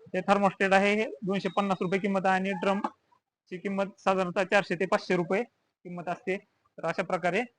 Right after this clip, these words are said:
हे स्वस्तात आपल्याला घरच्या घरी हे जुगाड तयार करता येईल. धन्यवाद मित्रांनो, व्हिडिओ पूर्ण पाहिल्याबद्दल.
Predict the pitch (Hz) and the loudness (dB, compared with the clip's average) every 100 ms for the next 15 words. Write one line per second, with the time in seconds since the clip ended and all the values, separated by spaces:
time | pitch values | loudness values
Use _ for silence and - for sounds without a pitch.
0 | _ _ _ - 180 233 - - 185 - | _ _ _ -8 -6 -6 -12 -4 -2 2
1 | 175 175 170 185 185 180 160 165 240 - | 2 2 2 4 2 2 0 -2 -4 -8
2 | _ _ _ _ 160 185 - 151 160 175 | _ _ _ _ -12 -12 -12 -8 2 2
3 | 190 220 - 160 156 170 151 147 135 - | 2 -2 0 0 2 0 0 -2 -6 -10
4 | - 160 185 196 196 202 190 185 190 190 | -6 2 4 6 4 2 0 0 2 4
5 | 190 180 180 180 185 180 175 170 190 | 2 2 -2 2 2 2 0 0 0